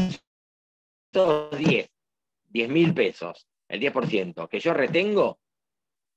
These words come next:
voy a deducir lo que yo ya anticipé a la caja de abogados, que es, lo, que es este ius previsional.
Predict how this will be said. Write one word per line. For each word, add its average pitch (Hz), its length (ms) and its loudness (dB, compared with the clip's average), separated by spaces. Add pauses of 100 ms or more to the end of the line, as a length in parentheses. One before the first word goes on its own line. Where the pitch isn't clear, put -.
(680)
voy 160 220 6
a 170 60 6
deducir 147 760 0
lo 117 180 0
que 117 120 -2
yo 170 160 -2
ya 160 320 -2
anticipé 160 760 0
a 180 60 4
la 165 120 2
caja 160 220 -2
de 139 60 4
abogados, 101 500 0
que 160 80 0
es, 156 60 2
lo, 151 180 0
que 160 200 0
es 185 140 -12 (200)
este 127 180 -4
ius 156 180 0
previsional. 117 600 -4